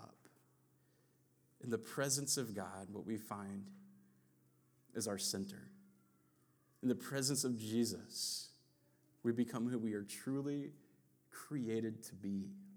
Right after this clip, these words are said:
It's like the ballast of a ship. It keeps us stable. It keeps us on course. It keeps us grounded in the presence of God. This week in your journal,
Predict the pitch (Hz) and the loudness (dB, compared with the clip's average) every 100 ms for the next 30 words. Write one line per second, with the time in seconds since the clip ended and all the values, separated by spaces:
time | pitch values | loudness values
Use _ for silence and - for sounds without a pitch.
0 | - - - _ _ _ _ _ _ _ | -20 -20 -20 _ _ _ _ _ _ _
1 | _ _ _ _ _ - - 127 104 117 | _ _ _ _ _ -14 -4 -2 2 4
2 | 127 120 120 113 - - 92 - - - | 4 4 2 2 -2 -4 -8 -10 -20 -20
3 | _ _ _ _ - 101 - 127 - 110 | _ _ _ _ -12 -8 -2 0 2 2
4 | - - 147 151 143 131 - 147 135 143 | 4 4 4 0 2 0 -2 -4 -2 -2
5 | 120 107 - - 101 101 - - - - | -2 -6 -8 -6 -6 -6 -10 -10 -10 -14
6 | - _ _ _ _ _ _ _ _ _ | -20 _ _ _ _ _ _ _ _ _
7 | 110 - 147 147 113 - - - 104 104 | -12 -4 -2 0 0 -2 -4 -10 -6 -6
8 | 98 101 95 - - - _ - 107 - | -6 -6 -10 -14 -20 -20 _ -14 -8 -4
9 | 107 98 - 95 95 95 92 - _ _ | -2 -2 -4 -6 -10 -12 -16 -20 _ _
10 | _ _ _ - 127 151 151 151 143 123 | _ _ _ 2 6 10 10 10 8 6
11 | 120 127 135 123 113 | 6 6 6 4 2